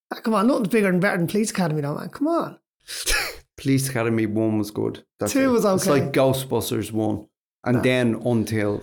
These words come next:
Speaker 1: I really like Ghostbusters, too. I'm gonna have this
Speaker 2: No,
Speaker 1: out with
Speaker 2: I
Speaker 1: you.
Speaker 2: didn't like that, no.
Speaker 1: Constantly, man.
Speaker 2: No, terrible.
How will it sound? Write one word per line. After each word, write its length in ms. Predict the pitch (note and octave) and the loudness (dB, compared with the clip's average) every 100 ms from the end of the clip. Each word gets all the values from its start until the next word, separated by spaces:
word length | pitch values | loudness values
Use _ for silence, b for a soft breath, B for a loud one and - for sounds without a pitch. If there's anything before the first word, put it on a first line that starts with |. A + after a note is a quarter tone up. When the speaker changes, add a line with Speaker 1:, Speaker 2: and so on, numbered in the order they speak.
| - | -2
Speaker 1:
I 140 | D4 | 0
really 300 | F4+ C4 G#3 | 2 4 2
like 220 | E3+ F#3 | 2 0
Ghostbusters, 640 | G3+ F3 - E3 C#3+ D#3 - | 0 -2 -2 -4 -4 -8 -6
too. 120 | E3 | -4
I'm 160 | F#3+ | -2
gonna 140 | B3+ A3 | -2 0
have 180 | F3+ F3 | -2 -2
this 120 | D#3+ | -2
Speaker 2:
No, 40 | - | -2
Speaker 1:
out 160 | - | -2
with 80 | - | -2
Speaker 2:
I 20 | D#3+ | -4
Speaker 1:
you. 60 | D3+ | -4
Speaker 2:
didn't 220 | D#3 F#2+ | -6 -8
like 180 | F#2+ - | -12 -12
that, 180 | - G2 | -12 -6
no. 60 | |
Speaker 1:
Constantly, 440 | G3 G3+ A3 F#3+ E3 | -2 0 0 -2 -2
man. 120 | D#3+ | -2
Speaker 2:
No, 440 | A2+ A2 G#2 C3 - _ _ _ | 0 0 -2 -6 -16 _ _ _
terrible. 340 | A#2 A2+ A2 | -2 -2 -2